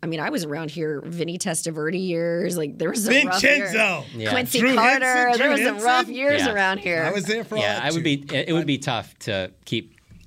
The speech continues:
Speaker 3: constantly going back
Speaker 1: And not
Speaker 3: and
Speaker 1: only
Speaker 3: back
Speaker 1: that,
Speaker 3: thinking
Speaker 1: because
Speaker 3: that.
Speaker 1: I do cover other teams in the league. It, there is no other team,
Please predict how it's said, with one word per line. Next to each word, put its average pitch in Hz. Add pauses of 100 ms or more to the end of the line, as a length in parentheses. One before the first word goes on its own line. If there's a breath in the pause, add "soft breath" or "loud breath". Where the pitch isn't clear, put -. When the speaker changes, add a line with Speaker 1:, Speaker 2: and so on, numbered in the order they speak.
(140)
Speaker 3:
constantly 107
going 98
back -
Speaker 1:
And 104
not 202
Speaker 3:
and 370
Speaker 1:
only 196
Speaker 3:
back 185
Speaker 1:
that, 262
Speaker 3:
thinking 180
Speaker 1:
because 220
Speaker 3:
that. 233
Speaker 1:
I 202
do 208
cover 214
other 185
teams 185
in 175
the 175
league. 175
It, 202 (680)
there 180
is 175
no 180
other 247
team, 170